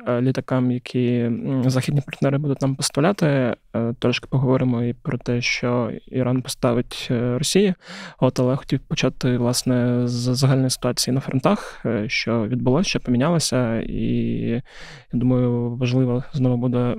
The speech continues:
проговорити харківський напрямок, е, з двох причин. Ну, по-перше, там, за заявами різних аналітиків, е, е, вони констатували, що російський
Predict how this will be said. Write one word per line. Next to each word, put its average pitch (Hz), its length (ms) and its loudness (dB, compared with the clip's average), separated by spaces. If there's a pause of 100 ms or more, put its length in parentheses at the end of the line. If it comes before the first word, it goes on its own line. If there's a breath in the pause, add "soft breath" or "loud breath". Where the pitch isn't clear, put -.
(420)
проговорити 131 920 2 (300)
харківський - 480 0
напрямок, 127 680 -4
е, 131 440 0
з 131 120 -4
двох 127 240 0
причин. 139 580 0
Ну, 113 380 0
по-перше, 131 640 0 (500 loud breath)
там, 113 180 0
за 127 100 2
заявами 131 380 4
різних 131 280 0
аналітиків, 131 500 0 (360)
е, 143 40 2
е, 135 1300 -2 (760)
вони 139 160 4
констатували, 131 680 2
що 120 1080 0
російський 127 720 -2